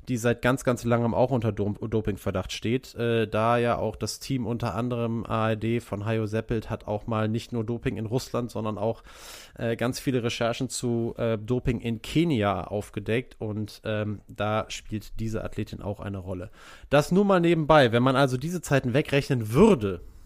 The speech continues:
könnte, dürfte, dann hätte Semenya die schnellste Zeit der Geschichte über achthundert Meter gelaufen.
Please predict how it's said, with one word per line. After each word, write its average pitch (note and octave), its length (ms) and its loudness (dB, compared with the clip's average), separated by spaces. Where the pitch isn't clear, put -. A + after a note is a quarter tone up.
könnte, D3 480 0
dürfte, B2+ 600 2
dann G#2+ 380 0
hätte G#2+ 420 -2
Semenya G2 540 -4
die F2+ 160 -8
schnellste - 400 -6
Zeit - 300 -8
der F#2 80 -6
Geschichte - 400 -12
über - 240 -10
achthundert - 380 -10
Meter E2+ 200 -10
gelaufen. F2 420 -12